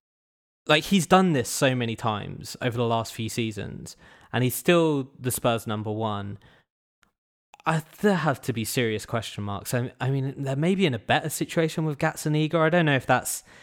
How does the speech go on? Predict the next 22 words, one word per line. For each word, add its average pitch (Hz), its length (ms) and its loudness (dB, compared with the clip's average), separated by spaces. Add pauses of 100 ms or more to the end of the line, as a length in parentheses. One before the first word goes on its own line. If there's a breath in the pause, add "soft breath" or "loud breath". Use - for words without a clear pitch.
(400 loud breath)
maybe 123 240 2
being 117 240 0
a - 20 0
little 120 180 2
bit 120 160 -4
too - 120 -4
simplistic 117 640 -2
about 101 320 -2
it, - 160 -10
but 117 260 0 (440 soft breath)
he 208 120 6
makes 208 260 2
so 196 360 0
many 151 260 2
high, 120 260 0 (140)
high 135 180 2
profile, 120 680 0 (160)
high 135 220 2
profile 123 500 -2
errors. - 500 -6 (640 loud breath)
And, 127 300 0
uh, 120 540 4